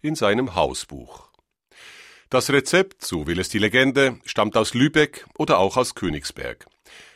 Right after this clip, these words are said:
Während einer Hungersnot Anfang des fünfzehnten Jahrhunderts sollen Bäcker eine Art Notbrot erfunden haben,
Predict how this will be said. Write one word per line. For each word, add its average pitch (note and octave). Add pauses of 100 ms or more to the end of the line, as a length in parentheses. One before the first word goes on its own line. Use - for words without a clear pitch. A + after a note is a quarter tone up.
(120)
Während C3+
einer A2
Hungersnot D3
Anfang D#2+
des E2+
fünfzehnten C#3
Jahrhunderts C#3+
sollen G#2
Bäcker C#3+
eine A#2+
Art -
Notbrot F#2
erfunden E2
haben, G#2+